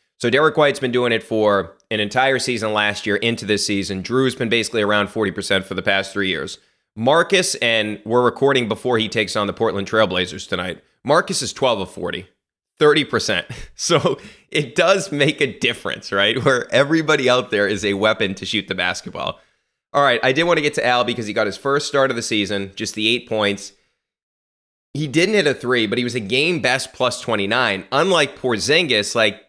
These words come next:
they tried to take advantage of Al, and they really couldn't. Al, with Al on the court, they had a ninety-eight point five defensive rating. He was outstanding. We know that Al can hold up in switches. Two years ago, faces,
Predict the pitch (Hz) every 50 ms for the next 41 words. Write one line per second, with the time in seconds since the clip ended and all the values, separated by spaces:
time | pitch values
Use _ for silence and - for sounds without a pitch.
0 | _ _ 123 120 113 - 135 127 123 - - 127 120 107 101 104 139 175 185 156
1 | 110 117 92 104 101 101 101 98 92 - - 107 107 107 107 120 120 110 98 -
2 | - 165 160 123 98 90 - - 117 127 131 127 120 - - - _ _ _ _
3 | _ _ 127 123 117 - - 135 143 160 151 139 120 113 - - 139 135 123 123
4 | 117 110 101 104 104 107 113 123 123 123 117 113 107 - 117 101 98 - 113 101
5 | 101 90 90 92 - 101 98 90 - 85 95 107 107 92 87 80 117 113 117 101
6 | 110 104 98 - - 127 123 127 123 123 117 104 101 98 101 110 117 117 120 110
7 | - 110 110 110 113 - 113 101 98 107 101 98 98 95 - 95 87 - - -
8 | 127 123 120 - 120 113 107 - - - _ _ _ _ _ _ - 143 147 139
9 | 131 131 127 120 120 123 120 113 113 - 113 101 - - 98 95